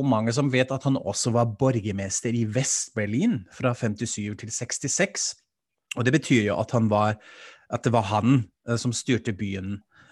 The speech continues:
eh, da Berlinmuren ble bygd, eh, noe som han selv opplevde som svært traumatisk, og som han preget han som politiker.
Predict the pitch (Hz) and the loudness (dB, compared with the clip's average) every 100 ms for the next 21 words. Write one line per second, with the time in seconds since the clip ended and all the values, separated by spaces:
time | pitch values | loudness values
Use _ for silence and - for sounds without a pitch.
0 | _ 110 110 95 107 98 101 104 98 110 | _ -2 -2 -2 -4 -2 -4 -4 -2 -2
1 | 104 101 98 104 117 131 131 143 175 220 | -4 -8 -6 -4 -2 -2 0 0 -2 -6
2 | - - 110 - 117 117 117 113 110 120 | -8 -12 -12 -8 -6 -2 -2 -2 -2 -4
3 | 110 110 - 101 95 - 104 95 101 107 | -2 -4 -4 -4 -6 -8 -8 -8 -8 -8
4 | 101 - 101 104 - - - - 110 104 | -6 -6 -4 -4 -6 -14 -12 -4 -2 0
5 | 98 92 - 117 - 117 110 101 98 _ | -4 -6 -8 -8 -6 -6 -4 -6 -8 _
6 | - 107 107 107 98 - 90 87 - 95 | -12 -6 -4 -4 -8 -14 -16 -14 -12 -10
7 | 110 98 95 - 90 98 | -8 -8 -8 -12 -10 -10